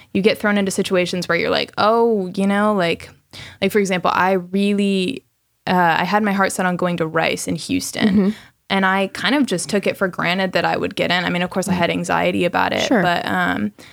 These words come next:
Speaker 1: I didn't. And it really rocked me. And I was like,
Speaker 2: Mm-hmm.
Speaker 1: you know, "What do I do?" I didn't really have a second plan because I
Speaker 2: Mm-hmm.
Speaker 1: just kind of assumed.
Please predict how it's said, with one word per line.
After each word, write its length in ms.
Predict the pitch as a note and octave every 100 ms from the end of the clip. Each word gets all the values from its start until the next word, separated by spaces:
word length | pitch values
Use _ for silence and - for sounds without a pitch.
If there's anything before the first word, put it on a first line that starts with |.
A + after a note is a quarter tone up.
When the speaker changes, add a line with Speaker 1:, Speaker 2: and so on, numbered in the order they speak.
| - -
Speaker 1:
I 120 | G3
didn't. 440 | F3 G3 B3 E3
And 160 | - F#3+
it 260 | G3 - _ _ _ _ _ - E3+ F3
really 400 | C4+ C#4+ A3 E3
rocked 420 | F3 E3 E3 -
me. 140 | - E3
And 100 | E3+
I 160 | F3
was 220 | E3+ E3+
like, 180 | F3 E3+
Speaker 2:
Mm-hmm. 100 | F3
Speaker 1:
you 60 | F3+
know, 480 | E3+ E3 D#3 E3 D#3+ - - - _ _ _ _ _
"What 180 | F3 F3
do 100 | F3+
I 80 | E3
do?" 180 | D#3 D#3+
I 60 |
didn't 160 | F3 G#3
really 140 | F#3+
have 180 | E3+ D#3
a 40 | E3
second 360 | D#3+ - G2
plan 380 | - F#3+ - -
because 220 | G3+ F#3
I 100 | E3+
Speaker 2:
Mm-hmm. 80 | F3+
Speaker 1:
just 160 | F3 -
kind 140 | F3+
of 80 | -
assumed. 600 | - G3+ F3+ E3 G#2+